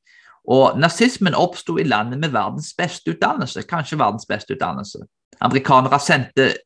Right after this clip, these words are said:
sine beste studenter til Tyskland for å ta doktorgrad i år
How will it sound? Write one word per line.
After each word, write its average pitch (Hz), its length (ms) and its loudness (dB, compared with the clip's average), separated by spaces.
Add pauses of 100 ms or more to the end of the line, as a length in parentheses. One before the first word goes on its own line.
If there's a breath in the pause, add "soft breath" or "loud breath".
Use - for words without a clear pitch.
sine 127 380 0
beste 139 320 -2
studenter 113 480 0
til 123 160 -4
Tyskland 147 420 0
for 131 140 0
å - 20 -8
ta 156 160 -2
doktorgrad 117 640 -2 (560 soft breath)
i 127 380 -4 (100)
år 127 300 -2